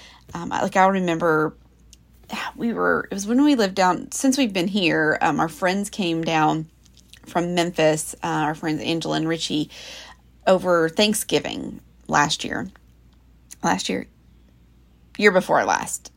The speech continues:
twenty twenty. Um, they came down, and I remember, like, sitting at Frenchie's Outpost, um, eating, and we got a, uh, pretzel, and their pretzels look like a fish,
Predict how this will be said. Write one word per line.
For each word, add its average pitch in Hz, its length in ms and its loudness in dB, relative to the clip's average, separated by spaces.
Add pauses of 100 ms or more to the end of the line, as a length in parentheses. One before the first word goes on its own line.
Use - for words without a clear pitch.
(160)
twenty 170 260 -2
twenty. - 380 -8 (540)
Um, 180 440 4 (140)
they 202 140 0
came 226 220 0
down, 196 480 4 (760)
and 185 580 0 (200)
I 214 80 4
remember, 208 580 2
like, - 160 -2
sitting 196 560 -2
at 160 720 -2
Frenchie's 151 920 -2
Outpost, 151 800 -2 (840)
um, 170 380 -4
eating, 165 760 -2 (260)
and 175 260 0
we 180 160 -2
got 165 560 4 (360)
a, 165 720 2 (140)
uh, - 280 0
pretzel, 247 920 2
and 170 340 0
their 180 120 2
pretzels 180 440 -2
look 165 140 -4
like 160 220 2
a 165 60 -4
fish, - 580 -2